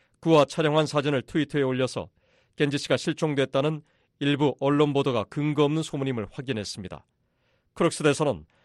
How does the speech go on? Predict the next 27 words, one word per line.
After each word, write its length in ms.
북한의 280
심각한 540
인권 400
상황을 500
우려하는 560
영국 380
정부와 480
유엔 260
인권 300
최고 320
대표 240
사무소 340
보고서도 680
트위터에 380
올리면서 580
비판적 540
개입이란 400
유럽연합의 520
대북 360
정책 460
기조도 440
유지하고 420
있습니다. 400
대사들은 580
외교 280
특권 320
때문에 420